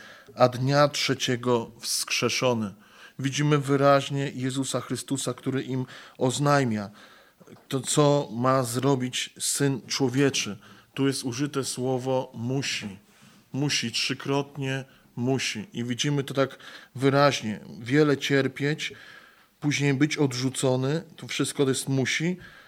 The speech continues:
a następnie musi być zabity, a dnia trzeciego wskrzeszony. Wyraźnie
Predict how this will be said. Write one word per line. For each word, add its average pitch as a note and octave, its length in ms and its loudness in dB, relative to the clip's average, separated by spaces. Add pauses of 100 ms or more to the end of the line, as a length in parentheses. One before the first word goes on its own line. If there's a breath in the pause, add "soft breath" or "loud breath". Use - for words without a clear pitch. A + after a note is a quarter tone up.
(160 loud breath)
a C3+ 120 0
następnie C#3 760 0
musi C#3+ 340 -4
być C3+ 200 -2
zabity, C3 600 -2
a B2 100 -6
dnia A#2+ 280 -6
trzeciego G#2+ 640 -8 (280 soft breath)
wskrzeszony. A2 680 -8 (480 soft breath)
Wyraźnie C3+ 840 0